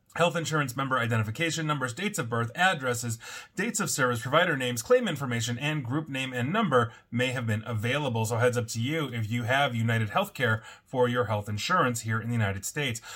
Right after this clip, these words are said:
Moving on, let's talk about Albertsons Companies. They own a chain, or multiple chains, I should say, of grocery stores. They're based out of Idaho, here in the Chicagoland area. They own Jewel Osco, and so they are pretty large. A malware attack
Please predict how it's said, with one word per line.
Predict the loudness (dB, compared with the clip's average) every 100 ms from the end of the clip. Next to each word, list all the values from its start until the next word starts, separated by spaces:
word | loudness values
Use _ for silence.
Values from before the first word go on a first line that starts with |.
| -10 -4
Moving | 0 4
on, | 6 6 4
let's | -4 -6
talk | 4 4 4
about | 2 2 2
Albertsons | 0 0 0 -2 -2 -4 -4 -4
Companies. | -2 -2 -2 -2 0
They | 0
own | -2
a | -4
chain, | -4 -2 0 -2
or | -2 0 2
multiple | 4 4 2 -2
chains, | 0 0
I | 0
should | -2 -4
say, | -4
of | -4 -2
grocery | -2 -2 -2 -4
stores. | -2 -2 -2
They're | -2
based | -2 0
out | -2
of | -2
Idaho, | 0 2 2 0 -4 -8 -16 _
here | 0
in | 0
the |
Chicagoland | -2 0 0 2 0 0 -2
area. | -2 0 0
They | 0 -2
own | 2 0
Jewel | 2 0 0 -4
Osco, | -2 0 0 0 0 0 -2 -8 -10 -6
and | 0
so | 2
they | 4 2
are | 2 0
pretty | 0 -4 -2
large. | 2 4 4 0
A | -2
malware | 0 4 4 4 2
attack | 0 0 0 0